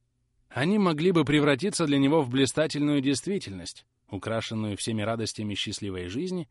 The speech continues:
и увенчанной любви. Капитан, в свою очередь, смотрел на предмет с другой точки зрения. По его понятиям, от последнего свидания Вальтера с Флоренцией до настоящего обручения оставался не более как один шаг,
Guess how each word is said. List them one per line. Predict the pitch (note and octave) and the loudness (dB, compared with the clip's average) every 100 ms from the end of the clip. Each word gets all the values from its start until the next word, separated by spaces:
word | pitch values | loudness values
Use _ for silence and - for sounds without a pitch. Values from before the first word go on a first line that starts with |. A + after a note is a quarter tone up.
| _ | _
и | - | -2
увенчанной | D3 A2 G#2+ G#2+ G#2+ G2+ G2 | 0 0 -2 -4 -4 -6 -4
любви. | F#2+ F#2 E2+ D#2 _ _ _ _ _ _ _ _ _ _ _ _ | -6 -8 -12 -16 _ _ _ _ _ _ _ _ _ _ _ _
Капитан, | - G2 G#2 E3 A#3+ | -10 -8 -4 0 0
в | A3+ | 0
свою | - G3 F3 | 0 4 4
очередь, | F#3+ F3+ F3+ C#3 | 4 2 -2 -2
смотрел | D3 B2 C3+ C3 | -2 0 0 0
на | A#2 | 0
предмет | G#2+ F#2+ C#3 F3+ | -4 -6 -6 -6
с | |
другой | D3+ D3 G#2+ A#2+ | -4 -2 -2 -4
точки | G#2 - G#2 | -6 -10 -10
зрения. | F#2+ F2+ E2+ D2+ - _ _ _ _ _ _ | -8 -10 -12 -16 -20 _ _ _ _ _ _
По | - | -8
его | F#2 F#2 | -6 -4
понятиям, | F2+ F#2+ D#3 - F2+ E2+ _ | -4 -4 -4 -6 -12 -14 _
от | G#2+ F#2+ | -6 -4
последнего | A2+ - A#2+ B2 A#2 | -4 -2 0 0 0
свидания | G#2+ A2 A#2 A#2 G#2+ | -2 -2 -2 0 0
Вальтера | A2 A2 G#2+ | 0 0 -2
с | G2+ | -4
Флоренцией | - G#2+ A2+ A2+ A2 G2+ | -6 -4 -4 -4 -4 -6
до | |
настоящего | G2+ - G#2 G#2+ - G2+ F#2+ | -4 -4 -4 -4 -4 -4 -4
обручения | F#2+ F#2 C#3 G3+ G#3+ | -4 -6 -4 -2 -2
оставался | F3+ C#3+ D#3+ A3 - | -2 0 0 0 0
не | F#3 D#3+ | 2 2
более | C#3+ G3 F#3 | 2 2 0
как | D#3+ D3 | -2 -2
один | C3+ D3 | 0 0
шаг, | - F2+ - | -4 -8 -12